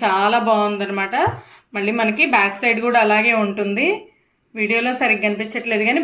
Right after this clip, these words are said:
బాగుందండి. ఈ డిజైన్ కానివ్వండి, కార్వింగ్ మొత్తం మనకి త్రీ డీ అండి,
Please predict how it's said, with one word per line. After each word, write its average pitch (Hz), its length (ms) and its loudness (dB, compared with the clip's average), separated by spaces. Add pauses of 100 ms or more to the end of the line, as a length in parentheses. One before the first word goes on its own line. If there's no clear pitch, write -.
బాగుందండి. 214 680 2 (440)
ఈ 202 40 -4 (100)
డిజైన్ 226 400 -2
కానివ్వండి, 202 400 0 (120)
కార్వింగ్ 202 460 -2
మొత్తం 202 380 -10
మనకి 233 260 -6
త్రీ 226 120 -6 (100)
డీ 247 160 0
అండి, 208 260 -4